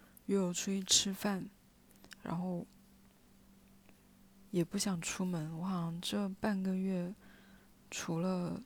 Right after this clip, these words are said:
偶尔去健身房一个小时，就没有出过门，然后没有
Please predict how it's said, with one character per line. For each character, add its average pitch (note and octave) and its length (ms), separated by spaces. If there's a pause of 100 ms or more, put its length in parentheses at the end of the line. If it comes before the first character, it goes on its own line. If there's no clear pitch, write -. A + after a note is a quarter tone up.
(1300)
偶 E3+ 220
尔 F#3 160
去 F#3 300
健 F#3 300
身 F#3 280
房 E3 400 (680)
一 E3 160
个 F3+ 120
小 F3 240
时， - 440 (800)
就 G3+ 180
没 F3+ 140
有 F3+ 260
出 - 260
过 F#3+ 200
门， F3+ 340
然 E3 180
后 F3 60
没 F3 200
有 F3+ 300